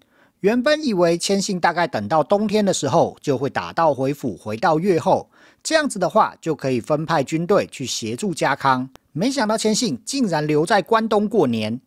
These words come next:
公元一五六一年的三月，谦信率领关东联军包围北条的小田原城。隔一个月，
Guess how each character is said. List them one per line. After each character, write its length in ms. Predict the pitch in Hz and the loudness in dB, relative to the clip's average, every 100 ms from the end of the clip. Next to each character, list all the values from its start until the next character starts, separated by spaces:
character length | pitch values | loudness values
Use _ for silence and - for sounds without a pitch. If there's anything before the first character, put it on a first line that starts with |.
| _ - - | _ -20 -4
公 200 | 269 294 | -4 0
元 160 | 220 | 0
一 140 | 233 254 | 2 2
五 140 | 160 | 4
六 180 | 190 180 | 4 2
一 80 | 185 | 0
年 180 | 143 | 0
的 60 | 131 | -2
三 320 | 131 160 165 | 0 -2 0
月， 300 | 185 175 - _ | 0 0 -2 _
谦 300 | - - 127 | -8 -2 -2
信 220 | 131 135 113 | -2 -4 -2
率 260 | - 135 | 0 0
领 180 | 98 90 | -2 -10
关 220 | - 170 | -2 0
东 160 | 175 180 | 0 0
联 160 | 143 139 | -2 0
军 320 | 165 160 170 _ | 0 -2 -4 _
包 220 | 151 143 | 2 4
围 280 | 147 117 110 | 2 -2 -6
北 260 | - 104 82 | -6 -8 -8
条 240 | 101 95 | -12 -10
的 140 | 98 | -10
小 240 | - 101 85 | -8 -8 -8
田 180 | 113 139 | -6 0
原 200 | 156 156 | 0 2
城。 340 | 147 127 131 _ _ _ _ | 0 0 -4 _ _ _ _
隔 160 | 175 233 | 0 2
一 60 | |
个 100 | 254 | 2
月， 320 | 247 277 - | 2 0 -2